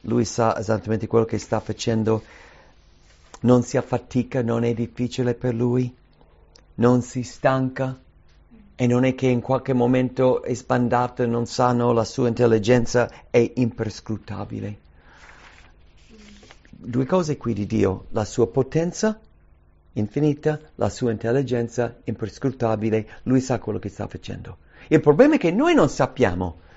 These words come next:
e se non ho fede, e se io voglio capire prima di avere pace, non avrò pace perché non sono capace a capire. Dio,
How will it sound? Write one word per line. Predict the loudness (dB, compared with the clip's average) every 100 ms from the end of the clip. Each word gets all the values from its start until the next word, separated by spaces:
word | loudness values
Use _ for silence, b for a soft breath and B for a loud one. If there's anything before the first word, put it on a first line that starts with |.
| B B
e | -4
se | 2 4
non | 6 8
ho | 6
fede, | 6 8 8 8 6 6 0
e | -4
se | 2
io | 6
voglio | 8 8 8
capire | 4 0 4 6 6
prima | 4 2 2
di | 4
avere | 6 6 6
pace, | 6 4 4 2 0 0
non | 4 6 6
avrò | 2 -2 -2
pace | -2 -4 -4 -8 B B
perché | -8 -4 -4
non | -2 -2 -4
sono | -6 -6 -6 -6
capace | -8 -14 -10 -10 -10 -10 -12
a | -12 -18 -18
capire. | -20 -20 -20 -20 -20 -20 -20 -20 _ -20 _ _ _ _ _ _ _ _ _ _ _ -20 _ _ _
Dio, | -2 2 4 4 0